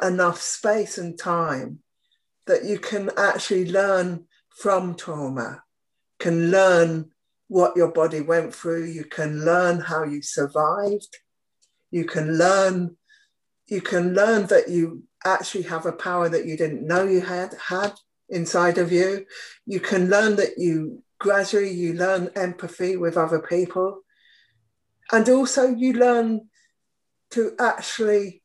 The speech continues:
say, "Oh yes, I can feel sorry for myself sometimes. I can actually,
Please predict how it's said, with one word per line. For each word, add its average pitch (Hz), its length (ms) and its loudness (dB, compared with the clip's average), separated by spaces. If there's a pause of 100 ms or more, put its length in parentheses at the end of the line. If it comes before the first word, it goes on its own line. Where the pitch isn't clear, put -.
say, 214 520 2
"Oh 254 160 6
yes, 254 300 2
I 247 80 0
can 254 340 -4
feel 226 240 -2
sorry 185 300 -6
for 180 140 -12
myself 151 480 -6
sometimes. 180 640 2
I - 120 4
can 262 280 2
actually, 247 480 0